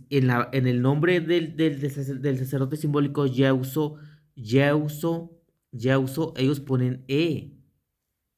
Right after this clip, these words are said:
Yeuso. Ahí no ponen O, Ye, Yeo, Yeo, Suo,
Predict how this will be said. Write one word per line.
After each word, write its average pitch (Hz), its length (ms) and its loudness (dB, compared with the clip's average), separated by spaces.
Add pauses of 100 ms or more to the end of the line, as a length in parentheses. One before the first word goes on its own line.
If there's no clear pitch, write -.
(280)
Yeuso. 131 720 0 (340)
Ahí 127 260 0
no 185 180 0
ponen 131 340 4
O, 147 500 0
Ye, 127 720 -2 (880)
Yeo, 131 1160 0
Yeo, 135 1300 -2
Suo, 160 640 -2